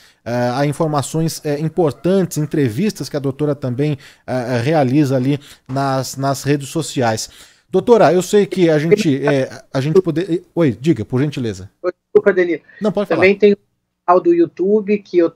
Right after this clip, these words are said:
Speaker 2: levo pra vocês aí toda semana temas relacionados, né, que é bastante útil.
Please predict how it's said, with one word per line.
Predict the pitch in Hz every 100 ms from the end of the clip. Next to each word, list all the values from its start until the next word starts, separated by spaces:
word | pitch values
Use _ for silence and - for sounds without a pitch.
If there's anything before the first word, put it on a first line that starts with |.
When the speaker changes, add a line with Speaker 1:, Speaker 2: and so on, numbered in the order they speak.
| - 151
Speaker 2:
levo | 156 165 175 165
pra | 143 156
vocês | 151 151 - 170 156
aí | 160
toda | 156 185 175
semana | - 160 156 160 156
temas | 165 165 165 151
relacionados, | 160 156 147 - 143 143 151 170 180 202 208 - -
né, | 151 165 190
que | 185 160
é | 151
bastante | 151 156 170 - 196 190 175
útil. | 160 202 -